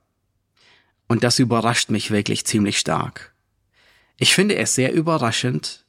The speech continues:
dass der Heilige Geist in ersten Johannes drei, Vers vierundzwanzig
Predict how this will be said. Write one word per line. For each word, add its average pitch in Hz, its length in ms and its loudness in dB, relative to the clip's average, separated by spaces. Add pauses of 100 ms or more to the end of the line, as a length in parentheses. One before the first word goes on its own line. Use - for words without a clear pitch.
(120)
dass 117 240 0
der 101 200 2
Heilige 104 380 0
Geist 110 460 0
in 104 160 0
ersten 104 380 0
Johannes 117 340 0
drei, 104 360 0
Vers - 280 -2
vierundzwanzig 120 920 -2